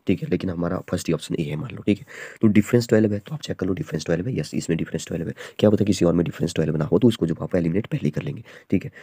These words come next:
अ, जैसे दो नंबर का एचसीएफ़ ट्वेल्व है, तो आप देख लो कि ट्वेल्व के मल्टीपल में दोनों आते हैं, तो ठीक है। तो ट्वेल्व, अ, एट जा, ट्वेल्व, नाइन जा, ठीक है। तो दोनों आते हैं,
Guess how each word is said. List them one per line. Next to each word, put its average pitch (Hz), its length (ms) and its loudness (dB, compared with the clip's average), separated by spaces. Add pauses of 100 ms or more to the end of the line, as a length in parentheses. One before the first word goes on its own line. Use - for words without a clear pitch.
(140)
अ, 95 220 6
जैसे 95 220 -2
दो 101 260 2
नंबर 107 220 2
का 101 120 2
एचसीएफ़ 82 280 -2
ट्वेल्व 80 240 0
है, 78 60 -4 (220)
तो 98 80 2
आप 110 80 2
देख 120 180 2
लो 135 60 2
कि 123 60 -2
ट्वेल्व 92 260 2
के 101 120 -4
मल्टीपल 95 280 0
में 92 120 0
दोनों 85 220 -2
आते 85 160 -4
हैं, 98 80 -2
तो 78 80 2
ठीक - 200 -12
है। - 100 -16 (240)
तो 87 80 0
ट्वेल्व, 98 340 4 (760)
अ, 87 240 4
एट 90 160 4
जा, 101 120 -2
ट्वेल्व, 82 300 0
नाइन 78 200 0
जा, 82 160 -4 (260)
ठीक 110 140 4
है। - 80 -6 (220)
तो 107 60 4
दोनों 127 340 6
आते 131 180 -4
हैं, 90 160 -6